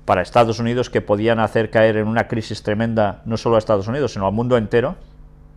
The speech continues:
Y en medio de tantas discusiones que parecía que no había acuerdo de nada, esta señora se levan-, bueno, se levantó, fue directamente al micrófono, empezó a proferir estos mensajes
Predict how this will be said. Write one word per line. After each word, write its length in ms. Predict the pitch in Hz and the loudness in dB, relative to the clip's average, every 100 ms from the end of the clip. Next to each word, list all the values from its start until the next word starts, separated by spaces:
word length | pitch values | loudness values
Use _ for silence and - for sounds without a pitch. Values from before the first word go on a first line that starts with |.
| - - - - - | -20 -20 -20 -20 -4
Y 100 | 117 | 0
en 100 | 107 | 2
medio 240 | 123 131 135 | 2 2 2
de 120 | 120 | 4
tantas 340 | 135 131 123 | 0 2 0
discusiones 600 | 131 - 117 - 123 117 | 0 -4 -4 -2 -2 0
que 100 | 113 | 0
parecía 360 | 101 104 123 113 | 2 2 2 0
que 80 | 107 | 2
no 140 | 113 | 2
había 220 | 120 120 | 2 2
acuerdo 340 | 113 120 110 110 | 2 2 2 2
de 80 | |
nada, 180 | 110 123 | 2 0
esta 200 | 135 107 | 0 -2
señora 320 | - 104 113 | -4 0 0
se 160 | 113 113 | 0 0
levan-, 400 | 107 104 104 101 - - | 2 2 0 -6 -14 -20
bueno, 460 | - 107 127 160 - - | -10 0 0 0 -6 -12
se 140 | - 107 | -6 0
levantó, 320 | 98 95 151 | 0 0 0
fue 160 | - 113 | 0 0
directamente 460 | 117 117 117 110 | 0 0 0 2
al 80 | 113 | 0
micrófono, 580 | 110 131 139 156 160 208 - - - - | 0 -2 -2 0 -4 -4 -10 -20 -12 -8
empezó 500 | 90 101 - 127 127 | -4 -4 2 6 8
a 380 | 123 117 - | 8 6 2
proferir 640 | 123 104 110 123 120 101 - - - | 0 2 2 2 2 0 -8 -10 -4
estos 320 | 98 131 117 | 0 2 2
mensajes 680 | 123 113 156 - 208 - | 0 2 2 2 -4 -6